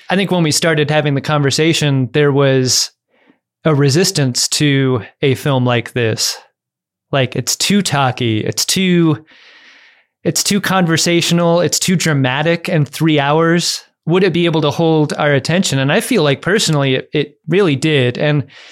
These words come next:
it was for that reason. I liked, I liked getting to understand the perspectives in play here. And I was very surprised at how sympathetically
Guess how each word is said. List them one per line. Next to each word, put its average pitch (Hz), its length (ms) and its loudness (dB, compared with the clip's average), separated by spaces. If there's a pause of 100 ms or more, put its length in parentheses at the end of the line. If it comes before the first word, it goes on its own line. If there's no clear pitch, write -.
(320)
it 196 140 -2
was 170 260 2
for 180 340 0
that 151 240 0
reason. 143 440 0
I 131 100 2
liked, 156 420 -2 (380)
I 160 40 -2
liked 170 280 -4
getting 165 280 2
to 156 200 2
understand 143 760 0
the 135 120 -6
perspectives 139 880 -2 (520)
in 147 180 0
play 165 300 0
here. 131 280 0
And 147 160 0
I 147 80 2
was 139 220 0
very 170 460 0
surprised 139 640 0
at 139 120 -2
how 123 560 -2 (460)
sympathetically 135 1120 0